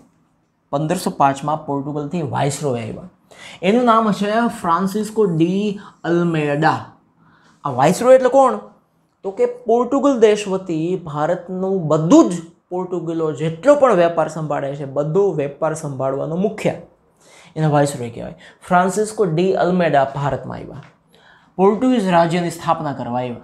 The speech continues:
કે હવે અહીંયા ભારતમાં પોર્ટુગીઝો પણ શાસન કરશે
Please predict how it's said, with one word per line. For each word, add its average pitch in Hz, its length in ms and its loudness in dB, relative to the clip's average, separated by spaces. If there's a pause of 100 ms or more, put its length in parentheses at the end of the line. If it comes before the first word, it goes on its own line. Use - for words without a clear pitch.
(340)
કે 139 80 -6
હવે 135 220 2
અહીંયા 160 480 -2
ભારતમાં 143 760 -4
પોર્ટુગીઝો 139 580 -4
પણ 196 200 -4
શાસન 135 520 -10
કરશે 127 600 -4